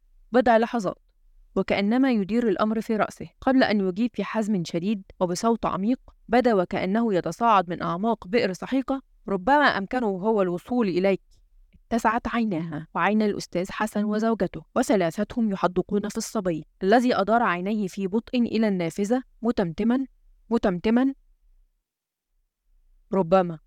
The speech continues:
ثم اتجه نحوها وراح يتطلع عبرها إلى فيلا الدكتور وائل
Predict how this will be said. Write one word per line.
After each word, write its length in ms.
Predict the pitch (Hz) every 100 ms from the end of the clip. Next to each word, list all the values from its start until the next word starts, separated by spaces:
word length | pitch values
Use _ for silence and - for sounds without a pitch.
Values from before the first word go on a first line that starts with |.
| _ _ _
ثم 240 | 294 277
اتجه 420 | 208 - 254 262
نحوها 540 | 208 - 220 254 254 285 _
وراح 360 | 190 208 254 233
يتطلع 600 | 185 190 208 247 226 -
عبرها 360 | - 220 240
إلى 320 | 202 220 208 185
فيلا 360 | 214 214 190
الدكتور 480 | 175 - - 226 226
وائل 400 | 208 214 180